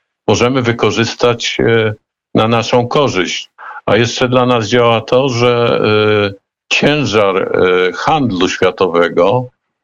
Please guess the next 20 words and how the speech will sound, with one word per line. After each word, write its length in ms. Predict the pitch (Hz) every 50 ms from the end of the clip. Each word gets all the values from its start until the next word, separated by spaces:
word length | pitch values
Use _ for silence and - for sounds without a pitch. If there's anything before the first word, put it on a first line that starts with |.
| _ _ -
e, 60 | 95 98 98 98 98 101 101 101 104 101 -
w 80 | - -
tej 140 | - 117 104
chwili 400 | - - - 113 110 117 117 113
jest 440 | 110 113 110 - - - - - 117
w 180 | 120 110 101
regionie 460 | 117 117 113 107 110 107 107 113 113
Pacyfiku. 800 | 110 - 113 113 - - 117 - 135 123 - - - 76 - - _ _ - - - - - - - -
Dotąd 480 | 90 87 104 98 98 - 113 110 107
był 400 | 101 101 107 104 104 113 113 104
w 60 | 101
regionie 460 | 104 104 101 98 101 101 104 107 107 104
Atlantyku. 800 | 104 - 113 110 110 110 104 - 131 120 123 - - - - _ _ - - - - - -
Więc 160 | - - -
jakby 280 | - 110 101 104 113 113
odwróciły 600 | 113 110 107 113 117 117 - - 139 143 131 123
się 240 | 120 - 123 113 113 117
wektory 680 | - 104 110 110 - - 127 123 117 117 117 113 110 - -
wymiany 520 | 92 113 117 120 131 143 147 135 120 101
gospodarczej, 1040 | 85 90 92 87 - - 98 90 90 92 87 85 78 - - - 101 98 107 123 123